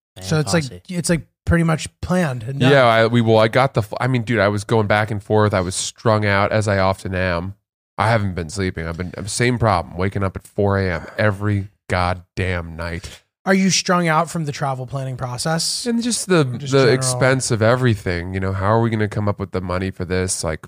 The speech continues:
Speaker 3: where, you know,
Speaker 2: Mm-hmm.
Speaker 3: what are we, you know, what are we doing? And, uh, I think that all I, I, what I needed to do was lock in flights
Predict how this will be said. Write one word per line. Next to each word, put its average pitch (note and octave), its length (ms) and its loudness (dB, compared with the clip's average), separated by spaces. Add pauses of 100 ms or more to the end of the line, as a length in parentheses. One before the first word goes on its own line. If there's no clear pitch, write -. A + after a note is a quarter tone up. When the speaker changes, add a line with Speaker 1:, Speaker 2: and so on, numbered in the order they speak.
(120)
Speaker 3:
where, F#2 580 -2
you D2+ 120 -8
know, D#2+ 180 -6 (460)
Speaker 2:
Mm-hmm. C3+ 420 -4
Speaker 3:
what G#2 200 2
are A#2+ 60 2
we, A2 240 2
you G2 80 -4
know, C#2+ 300 -8
what A2 160 -2
are B2+ 40 2
we A#2 100 0
doing? F#2 520 -4 (160)
And, G2 640 0 (540)
uh, G2 480 2 (320)
I G#2+ 100 2
think A#2+ 520 -2
that G2+ 340 4 (160)
all G#2+ 280 6
I, G#2+ 240 2
I, G2 140 0
what G#2+ 160 2
I G#2+ 80 4
needed A#2+ 380 2
to A2+ 120 -16
do G2 540 2 (600)
was G#2+ 240 -2
lock G#2+ 400 2
in G#2+ 160 -2
flights G2 720 -4